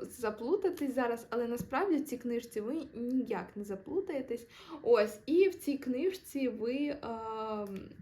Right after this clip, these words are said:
проживаєте життя маленьке їх під містом, і потім стає-, стається дещо страшне, і вони їдуть в Шотландію, е, бо, е, немає де жити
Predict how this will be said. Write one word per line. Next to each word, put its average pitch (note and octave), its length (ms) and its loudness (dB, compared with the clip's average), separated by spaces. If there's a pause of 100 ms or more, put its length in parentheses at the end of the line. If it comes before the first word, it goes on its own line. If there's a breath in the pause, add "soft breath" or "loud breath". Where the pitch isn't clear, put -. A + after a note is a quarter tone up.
(380)
проживаєте A#3+ 800 0
життя G#3+ 440 -4
маленьке G3+ 640 -4
їх G3 420 -6 (340 loud breath)
під A3+ 320 -4
містом, C#4 640 -2 (280 loud breath)
і F#4 280 4 (180)
потім C#4 360 2
стає-, B3 520 0
стається A3+ 640 -2
дещо G#3 880 -4
страшне, D4 560 -6 (520 loud breath)
і F#4+ 140 6
вони A#3+ 360 2 (400)
їдуть B3 460 -2
в - 80 -20
Шотландію, B3+ 880 -4
е, - 200 -10 (300)
бо, A3+ 400 -4 (120)
е, G3 540 -6
немає G#3+ 540 -2
де F#3 200 0
жити F#3+ 640 -6